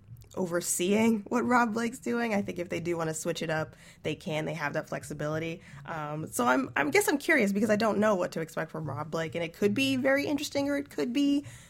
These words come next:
weirdly mediocre and not great. I mean,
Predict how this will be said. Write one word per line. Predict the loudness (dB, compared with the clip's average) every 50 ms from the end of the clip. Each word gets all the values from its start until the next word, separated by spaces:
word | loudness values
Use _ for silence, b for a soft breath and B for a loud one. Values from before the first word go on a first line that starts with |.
| B B -2
weirdly | 2 2 2 4 4 4 4
mediocre | 4 4 4 6 6 4 4 4 2 2
and | 2 4
not | 2 0 0 -2 0
great. | 2 2 2 2 2 0 0
I | 0 0
mean, | 2 2 2 2 2 0 -2